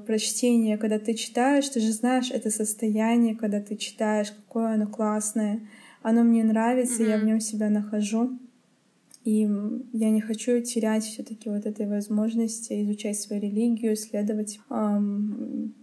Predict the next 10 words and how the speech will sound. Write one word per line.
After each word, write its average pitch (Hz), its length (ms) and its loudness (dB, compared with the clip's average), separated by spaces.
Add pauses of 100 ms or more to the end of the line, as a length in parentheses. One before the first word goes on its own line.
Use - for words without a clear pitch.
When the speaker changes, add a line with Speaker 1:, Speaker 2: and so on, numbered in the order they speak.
(320)
Speaker 1:
её 214 220 0
путём. 208 680 -2
И 233 120 -6 (300)
я 220 140 2
только 214 320 -4
в 208 60 0
этом 233 320 2
вижу 208 320 -2
вообще 202 320 -6
своё, 202 460 -6